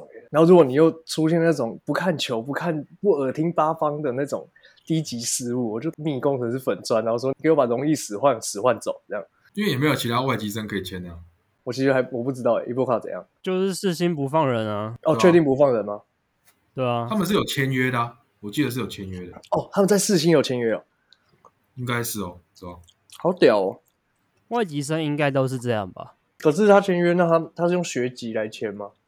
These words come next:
Speaker 2: 他等于是找佣兵的概念吧，就是来念书，然后可能帮你减免一些学费啊，然后提供你住宿，然后你就是帮，就有点类似大学奖学金那种感觉。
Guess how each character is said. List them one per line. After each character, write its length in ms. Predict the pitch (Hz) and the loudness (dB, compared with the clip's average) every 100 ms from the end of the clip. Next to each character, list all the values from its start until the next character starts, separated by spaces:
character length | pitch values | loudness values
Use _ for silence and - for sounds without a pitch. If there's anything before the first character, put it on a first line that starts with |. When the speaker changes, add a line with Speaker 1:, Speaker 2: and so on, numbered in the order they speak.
| _ _ _ | _ _ _
Speaker 2:
他 80 | 220 | -6
等 180 | 180 123 | -4 0
于 40 | |
是 100 | 143 | 0
找 220 | 147 101 | 0 -2
佣 260 | 110 117 117 | -2 -2 -2
兵 160 | 117 104 | -4 -4
的 80 | |
概 200 | 95 98 | -4 -6
念 220 | 90 90 80 | -6 -10 -14
吧， 200 | - _ - | -20 _ -16
就 80 | |
是 100 | 107 107 104 | -10 -8 -6
来 160 | 95 | -6
念 240 | 101 113 101 | -6 -6 -6
书， 260 | 101 98 | -8 -8
然 80 | 90 | -8
后 200 | 98 101 | -6 -6
可 100 | 101 | -8
能 160 | 95 95 | -10 -6
帮 180 | 131 120 | -4 -4
你 40 | |
减 200 | - 104 | -6 -6
免 220 | 120 107 | -4 -6
一 20 | |
些 140 | 107 113 | -6 -6
学 240 | 113 92 | -6 -8
费 260 | 90 107 95 | -6 -6 -6
啊， 320 | 87 87 90 | -8 -12 -14
然 80 | 90 | -16
后 500 | 95 95 95 92 92 _ _ _ _ _ | -12 -8 -8 -10 -12 _ _ _ _ _
提 160 | - 107 | -10 -4
供 160 | 120 | -4
你 80 | 107 | -4
住 260 | 92 113 98 | -6 -6 -6
宿， 340 | 95 104 90 92 | -6 -8 -10 -8
然 80 | |
后 80 | 98 | -6
你 80 | 101 | -6
就 120 | 98 | -6
是 100 | 98 | -8
帮， 260 | 98 98 101 | -6 -8 -8
就 200 | - 170 | -6 0
有 140 | 165 | 2
点 40 | 147 | 2
类 120 | 147 | 0
似 100 | 147 | 0
大 220 | 151 131 | 0 -2
学 160 | 117 104 | -2 -8
奖 180 | 101 90 | -10 -12
学 140 | 92 | -10
金 180 | 98 98 | -8 -8
那 60 | |
种 100 | 95 | -10
感 100 | 92 - | -14 -20
觉。 120 | - | -20